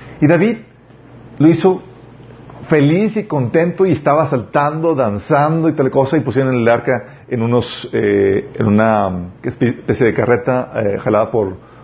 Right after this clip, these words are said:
por son-, unos animales, mientras que iban todos cantando y celebrando. Y, pues, por vientos de carreta se iba a caer el arca. ¿Sí?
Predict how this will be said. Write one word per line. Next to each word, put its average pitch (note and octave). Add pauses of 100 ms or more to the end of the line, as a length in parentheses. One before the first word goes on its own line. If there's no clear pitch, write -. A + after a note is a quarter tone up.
(180)
por G2
son-, G#2+
unos A#2
animales, A#2
mientras A#2+
que G#2
iban A2+
todos A#2
cantando C3
y -
celebrando. C3 (840)
Y, C3
pues, -
por C3
vientos C#3+
de C#3+
carreta C3+
se C#3
iba C#3+
a C#3+
caer B2+ (100)
el A#2
arca. - (920)
¿Sí? A2